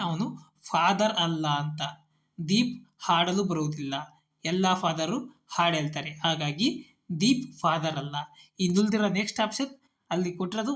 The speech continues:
ಮದರ್ ಮಾತ್ರ, ಮದರು ಫಾದರ್ ಅಷ್ಟೇ ಅವೆರಡರಲ್ಲಿರೋದು, ಫಾದರ್ ಅಲ್ಲ ಅಂದ್ರೆ ಸರಿಯಾದ ಉತ್ತರ ಅದಕ್ಕೆ ಮದರ್. ಬೆಳಗ್ಗೆ ಸೂರ್ಯೋದಯದ ನಂತರ ಎಕ್ಸ್ ಕಂಬದ ಎದುರಿಗೆ ಮುಖ ಮಾಡಿ ನಿಂತಿದ್ದನು.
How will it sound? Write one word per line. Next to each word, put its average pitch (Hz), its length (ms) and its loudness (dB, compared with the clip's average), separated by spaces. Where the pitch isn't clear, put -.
ಮದರ್ 185 260 2
ಮಾತ್ರ, 190 320 2
ಮದರು 220 300 2
ಫಾದರ್ 185 360 -2
ಅಷ್ಟೇ - 200 -2
ಅವೆರಡರಲ್ಲಿರೋದು, 170 720 0
ಫಾದರ್ 269 460 4
ಅಲ್ಲ 214 120 2
ಅಂದ್ರೆ 190 260 0
ಸರಿಯಾದ 190 380 2
ಉತ್ತರ 156 160 -6
ಅದಕ್ಕೆ 151 340 -4
ಮದರ್. 160 400 2
ಬೆಳಗ್ಗೆ 220 580 4
ಸೂರ್ಯೋದಯದ 214 840 6
ನಂತರ 160 320 0
ಎಕ್ಸ್ 214 380 4
ಕಂಬದ 202 420 4
ಎದುರಿಗೆ 160 400 2
ಮುಖ 185 240 0
ಮಾಡಿ 202 300 6
ನಿಂತಿದ್ದನು. 160 580 0